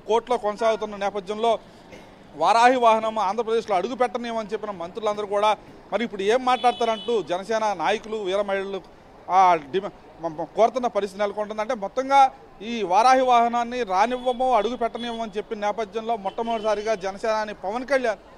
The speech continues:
మరి తమ వాహనంతో అమ్మవారి ఆలయానికి, బెజవాడ కనకదుర్గమ్మ అమ్మవారికి సంబంధించిన ఆలయానికి దర్శించుకొని పెద్ద ఎత్తున ఇక్కడ పూజల అనంతరం, వారాహి వాహనానికి పూజల అనంతరం కూడా ప్రత్యేకంగా ఇక్కడి నుంచి,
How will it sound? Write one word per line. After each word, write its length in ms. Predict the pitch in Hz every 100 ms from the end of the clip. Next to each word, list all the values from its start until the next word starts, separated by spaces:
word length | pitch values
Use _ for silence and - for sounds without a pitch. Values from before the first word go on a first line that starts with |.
| - -
మరి 120 | 226 233
తమ 120 | 220 220 190 135
వాహనంతో 500 | 185 247 269 262 262 233 - - - -
అమ్మవారి 340 | 185 247 254 233
ఆలయానికి, 420 | 214 220 208 208 185
బెజవాడ 280 | 196 226 214
కనకదుర్గమ్మ 460 | 196 214 233 208 185
అమ్మవారికి 400 | 202 226 226 185 202
సంబంధించిన 480 | 202 202 190 - 202 185
ఆలయానికి 320 | 220 214 180 151
దర్శించుకొని 540 | 170 262 247 247 226 226 - - - 165
పెద్ద 120 | 190 247
ఎత్తున 220 | 240 240 233 - - -
ఇక్కడ 160 | 175 196 -
పూజల 240 | 240 247 220
అనంతరం, 340 | 220 220 226 208 170
వారాహి 280 | 220 220 214
వాహనానికి 320 | 214 214 185 -
పూజల 220 | 208 208 196
అనంతరం 280 | 202 208 196
కూడా 160 | 220 214 - - -
ప్రత్యేకంగా 600 | 170 247 254 254 254 247 240
ఇక్కడి 180 | 180 196
నుంచి, 240 | 226 220